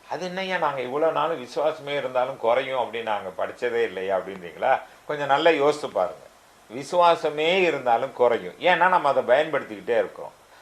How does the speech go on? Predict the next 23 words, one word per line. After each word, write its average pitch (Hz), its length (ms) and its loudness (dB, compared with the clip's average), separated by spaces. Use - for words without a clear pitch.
விசுவாசம் 165 520 4
எதனாலே 156 380 4
வரும்? 147 600 6
கேள்வினாலே 92 640 -4
வரும். - 260 -16
கேள்வி 180 320 4
எதனாலே 165 440 8
வரும்? 156 560 8
வேத 139 260 6
வசனத்தினாலே 101 440 0
வரும். 82 500 -8
அப்ப 131 260 4
இதுவரைக்கும் 190 760 6
நமக்கு, 143 500 2
நம்ம 117 240 0
உள்ளத்துக்குள்ள 143 560 2
இருக்கிற 117 420 0
விசுவாசம் 120 880 2
இதுவரைக்கும் 170 800 6
படிச்ச 233 560 8
வசனத்தினால 185 840 6
அது 196 240 6
இருக்கு. 143 280 -4